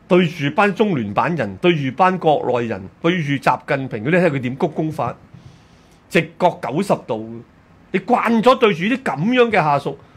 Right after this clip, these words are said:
會腐爛你㗎。孫家鑑話：啊「三襲既成，一弊必生啊。」呢一弊係乜嘢啊？親小人而遠君子啦，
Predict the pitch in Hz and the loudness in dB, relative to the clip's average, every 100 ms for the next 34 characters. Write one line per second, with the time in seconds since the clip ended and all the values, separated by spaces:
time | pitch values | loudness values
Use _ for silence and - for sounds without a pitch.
0 | - 175 190 - 151 139 151 135 139 135 | -6 0 0 0 -4 0 2 2 2 -2
1 | 147 160 156 151 143 190 190 185 170 147 | -2 2 4 4 2 0 4 4 4 2
2 | 135 123 117 110 _ _ _ _ _ _ | 4 2 0 -6 _ _ _ _ _ _
3 | _ - 117 98 - - 294 240 220 165 | _ -2 0 -2 -12 0 2 4 2 2
4 | 156 156 190 175 147 156 117 92 127 208 | 0 0 0 2 0 -4 -6 -10 -2 -2
5 | - _ - 139 117 113 185 156 180 147 | -2 _ -2 0 0 -2 -2 0 2 0
6 | 139 117 104 - _ _ _ 190 240 240 | 0 -8 -10 -14 _ _ _ 4 4 4
7 | 147 135 175 151 120 107 _ _ _ _ | 2 4 2 2 0 -2 _ _ _ _
8 | _ _ _ _ _ _ - - 240 175 | _ _ _ _ _ _ -8 0 2 2
9 | - 135 143 143 104 95 95 92 107 104 | -2 -4 0 0 -2 -6 -8 -6 -4 -4
10 | 107 120 156 135 117 - 101 101 107 | -4 -4 -4 -4 -8 -12 -16 -14 -16